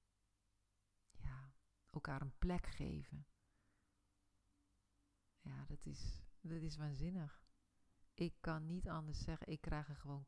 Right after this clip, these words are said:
kippenvel van. Ik ben zo gek op hem. Zo gek op hem. Ja, en als hij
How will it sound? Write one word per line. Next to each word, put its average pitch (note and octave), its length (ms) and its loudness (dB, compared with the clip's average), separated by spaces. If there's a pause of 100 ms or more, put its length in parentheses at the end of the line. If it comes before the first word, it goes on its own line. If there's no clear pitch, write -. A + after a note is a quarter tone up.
kippenvel C#3+ 500 -2
van. C3+ 320 -12 (680)
Ik C#3 240 -12
ben C3 260 -10 (640)
zo D#3+ 420 0
gek - 440 -4
op - 120 -4
hem. B2+ 380 -2 (1400)
Zo F#3 240 -2
gek F3+ 280 -4
op D#3 140 0
hem. C3+ 500 0 (3250)
Ja, E3 260 -2
en D3+ 100 -4
als D#3 160 -2
hij D3 680 0